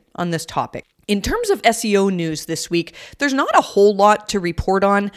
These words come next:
The, the world, as you know, is in severe turmoil right now. I, I even debated whether to record this episode this week, as S E O seems very unimportant compared to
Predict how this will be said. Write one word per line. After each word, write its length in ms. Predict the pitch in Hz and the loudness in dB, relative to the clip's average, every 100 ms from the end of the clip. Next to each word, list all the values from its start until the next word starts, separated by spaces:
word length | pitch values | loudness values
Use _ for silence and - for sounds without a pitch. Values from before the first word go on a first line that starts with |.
| - - - | -16 -20 -8
The, 160 | 180 226 | 4 4
the 200 | 214 208 | 6 2
world, 320 | 196 262 269 | 4 4 6
as 160 | 247 220 | 4 4
you 120 | 240 | 2
know, 300 | 214 220 214 | 2 4 4
is 120 | 185 | 2
in 100 | 196 | 0
severe 440 | 185 208 175 220 220 | -2 -4 -2 -2 0
turmoil 580 | 214 226 175 143 131 135 - | -4 -2 -2 -2 -6 -10 -4
right 200 | 170 160 | -4 -2
now. 280 | 165 151 156 | -2 0 0
I, 260 | - 180 | -2 -4
I 40 | 190 | -2
even 240 | 240 269 | 0 2
debated 400 | 202 196 202 180 | 2 4 4 2
whether 240 | 185 180 165 | 0 -2 -2
to 100 | 165 | -6
record 520 | 160 - 240 254 180 | -8 -4 0 0 0
this 180 | 165 165 | 0 0
episode 480 | - 165 160 151 | 0 -4 -4 -4
this 200 | 151 - | -6 -6
week, 300 | 160 160 - - - - | -4 -4 -6 -18 -20 -6
as 160 | 180 190 | -2 0
S 200 | 220 277 | 0 2
E 120 | 220 | 4
O 120 | 214 | 4
seems 400 | - 302 320 214 | 2 0 0 0
very 320 | 214 330 330 | -2 0 0
unimportant 760 | 214 233 208 - 233 180 160 - | 2 0 -2 2 2 0 -10 -6
compared 460 | 202 170 175 170 | -6 -2 -2 -2
to 240 | 165 165 | -2 -2